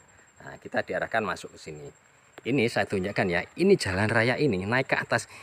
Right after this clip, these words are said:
Ini sudah di jalannya jalur lintas Jember ya. Itu jadi kendaraan kayak bis, kendaraan besar itu lewat situ semua. Jadi ini naik ke atas itu sudah,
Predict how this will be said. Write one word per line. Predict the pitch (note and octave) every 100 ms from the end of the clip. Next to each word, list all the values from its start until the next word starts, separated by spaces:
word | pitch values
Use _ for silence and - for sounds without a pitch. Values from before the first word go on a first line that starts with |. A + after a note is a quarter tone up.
| - -
Ini | G3+ A3+
sudah | F3 C#3 C3+ -
di | C3 A2
jalannya | G2 G#2 B2 E3+
jalur | - G2 A2+ A2+ - -
lintas | C3+ A#2+ C3+ - -
Jember | D3+ C3+ -
ya. | G2 A2+ - - - - -
Itu | A#2+ F3 E3+
jadi | -
kendaraan | C#3 G2+ G2 A#2+
kayak | A2+ G2 F#2+
bis, | B2 B2 -
kendaraan | F#2+ G2 G#2
besar | - D#3+
itu | D#3+
lewat | D3 -
situ | B2+
semua. | C#3 B2+ F2+ - - - -
Jadi | G#2 E3
ini | E3+ D3+
naik | C#3+
ke | -
atas | - D3+ D#3
itu | G3
sudah, | - A2+ C#3 C#3+